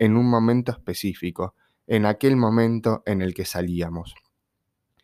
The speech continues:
Salimos, pero nos estrellamos con la realidad. La peste no era individual ni un tema familiar, era colectiva. Todos la padecíamos. ¿Pero qué era? Angustia,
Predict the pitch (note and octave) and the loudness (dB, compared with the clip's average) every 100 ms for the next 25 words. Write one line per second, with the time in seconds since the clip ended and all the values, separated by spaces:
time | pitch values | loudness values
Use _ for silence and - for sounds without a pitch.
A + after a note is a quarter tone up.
0 | _ - - G2+ A#2 C3 A#2 A#2+ - _ | _ -10 0 2 4 4 2 -2 -10 _
1 | A#2 G#2+ G#2+ G#2+ A2 - A2+ C#3 C3+ B2+ | -2 0 -2 -4 -6 -6 -6 -4 -4 -4
2 | - G2 F#2+ F#2 F#2 A2 F2+ E2+ _ _ | -4 -4 -2 -2 0 2 0 -6 _ _
3 | _ A2+ G#2+ - C#3 - - A#2 B2+ D3+ | _ 0 0 2 -2 -2 -4 -2 2 2
4 | C3 G2+ F#2 F#2+ G2 B2+ C3+ A#2+ A2+ A#2 | 4 2 0 -2 0 2 2 2 0 0
5 | A2+ A#2 A2 G2+ F#2 F#2+ G#2 G#2+ F2+ - | 2 0 0 -2 -4 -2 2 2 0 -6
6 | _ _ _ - C#3 B2+ A2 G2 F#2+ - | _ _ _ 0 2 4 2 0 -2 -2
7 | C3 F#2 E2 - _ _ _ _ _ _ | 0 0 -2 -12 _ _ _ _ _ _
8 | _ E3 D#3+ C3 A2+ - G2 F#2+ F2+ - | _ 4 6 4 2 2 0 0 -4 -8
9 | F#2 E2+ E2+ F2 - _ _ _ - G#2 | -8 -8 -8 -12 -14 _ _ _ -4 0
10 | G#2+ - D3 A2 F2+ E2+ - F#2+ G2 C3 | 0 -2 -2 -2 -2 -8 -8 -8 -4 -2
11 | C3 - G#2 F#2+ G2 | -4 -6 -6 -6 -8